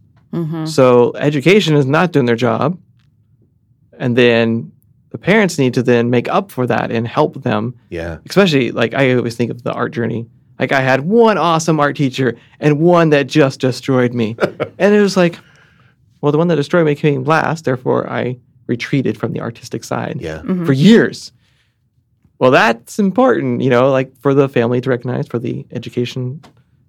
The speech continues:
Speaker 2: um, sphere to recognize. Those are key things for us to be aware of.
Speaker 3: One of the things from an, from an embassy perspective
Speaker 2: Mm.
Speaker 3: is, like, embassies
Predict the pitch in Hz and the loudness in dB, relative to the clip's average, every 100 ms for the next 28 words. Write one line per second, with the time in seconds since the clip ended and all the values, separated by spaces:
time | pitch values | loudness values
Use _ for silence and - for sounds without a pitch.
0 | _ - 127 - 147 - - - 120 120 | _ -10 -8 -8 -12 -14 -18 -10 -6 -4
1 | 120 123 120 - _ - 143 226 160 - | -6 -6 -12 -14 _ 2 4 4 2 0
2 | 139 123 117 117 135 - - _ _ _ | 0 2 0 0 -4 -8 -20 _ _ _
3 | _ _ 131 120 113 117 117 120 117 120 | _ _ -4 0 0 -2 -4 -6 -6 -6
4 | 113 117 - 135 123 113 120 120 - - | -6 -8 -4 0 0 -2 -6 -6 -10 -12
5 | 151 _ - - - _ 104 143 180 175 | -16 _ -20 -20 -20 _ -6 -4 -4 -4
6 | 123 - 98 85 80 - 87 82 82 110 | -6 -4 -4 -4 -6 -6 -6 -6 -4 -4
7 | 95 - 82 - - - - - - - | -4 -8 -12 -12 -12 -14 -14 -16 -12 -10
8 | - 110 82 78 82 76 _ _ _ _ | -10 -8 -8 -6 -8 -8 _ _ _ _
9 | _ - - 107 139 151 - 95 92 87 | _ -20 -6 -4 -2 -4 -4 -4 -4 -8